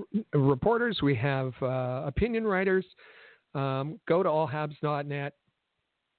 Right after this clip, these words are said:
on Monday, and, uh, we'll have it all there for you. Um, and, uh, keep those, keep those texts, uh, and, and tweets coming in. The text number again, uh, five eight five three Rocket. Twenty-four hours a day,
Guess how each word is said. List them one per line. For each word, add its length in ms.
on 180
Monday, 500
and, 380
uh, 180
we'll 180
have 220
it 60
all 220
there 180
for 200
you. 240
Um, 460
and, 400
uh, 140
keep 220
those, 300
keep 220
those 180
texts, 340
uh, 420
and, 380
and 200
tweets 260
coming 240
in. 320
The 100
text 340
number 280
again, 440
uh, 180
five 240
eight 220
five 320
three 140
Rocket. 420
Twenty-four 460
hours 200
a 40
day, 220